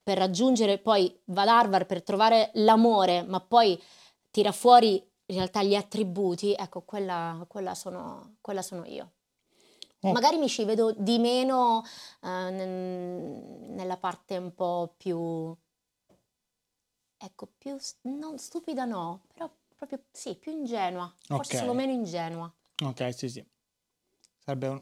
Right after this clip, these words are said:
Speaker 1: So scaltra, ciccia,
Speaker 2: Mamma
Speaker 1: sono
Speaker 2: mia.
Speaker 1: Capricorno.
Speaker 2: <laughs>
Speaker 1: Te sgamo.
Speaker 2: No, allora, vorrei chiederti una cosa.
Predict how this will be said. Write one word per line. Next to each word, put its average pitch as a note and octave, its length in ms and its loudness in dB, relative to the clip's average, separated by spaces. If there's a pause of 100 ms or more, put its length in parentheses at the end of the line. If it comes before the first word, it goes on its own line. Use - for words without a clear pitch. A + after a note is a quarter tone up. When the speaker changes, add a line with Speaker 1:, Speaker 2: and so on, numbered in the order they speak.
Speaker 1:
So - 160 -14
scaltra, E3 480 -10
ciccia, D#3 180 -12
Speaker 2:
Mamma A2 140 -10
Speaker 1:
sono A#2+ 160 -8
Speaker 2:
mia. - 80 -8
Speaker 1:
Capricorno. E3+ 560 -6
Speaker 2:
<laughs> - 380 -6
Speaker 1:
Te F3+ 100 0
sgamo. C3 500 -2 (440)
Speaker 2:
No, F#3 160 4
allora, C#3 360 4
vorrei E3+ 220 0
chiederti G#3+ 320 -2
una F3 100 -4
cosa. A#2+ 300 -2